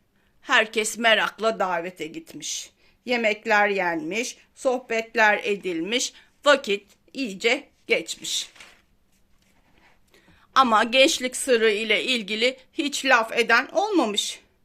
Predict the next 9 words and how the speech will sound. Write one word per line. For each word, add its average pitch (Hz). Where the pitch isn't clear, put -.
Herkes 311
konu 277
ne 269
zaman 214
açılacak 226
diye 277
merakla 247
beklerken 254
adamcağız 240